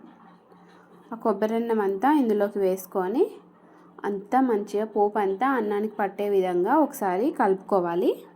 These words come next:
మా రెసిపీస్ నచ్చితే మా ఛానల్ని తప్పకుండా సబ్స్క్రైబ్ చేసుకోండి, మా వీడియో చూసిన ప్రతి ఒక్కరూ. ఈ దసరా నవరాత్రులలో తొమ్మిది ప్రసాదాలు వస్తాయండి.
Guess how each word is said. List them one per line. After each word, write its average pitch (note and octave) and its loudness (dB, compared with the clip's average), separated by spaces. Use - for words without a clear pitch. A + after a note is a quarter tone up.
మా G#3 2
రెసిపీస్ A3+ 4
నచ్చితే A#3+ 2
మా G#3 6
ఛానల్ని G3 6
తప్పకుండా G#3+ 2
సబ్స్క్రైబ్ G#3+ 0
చేసుకోండి, G3 4
మా A#3+ 8
వీడియో F#3+ 6
చూసిన G3 2
ప్రతి F#3 2
ఒక్కరూ. G#3+ 0
ఈ B3 -2
దసరా A3+ 2
నవరాత్రులలో A#3 2
తొమ్మిది G#3+ 2
ప్రసాదాలు G3 0
వస్తాయండి. G3 0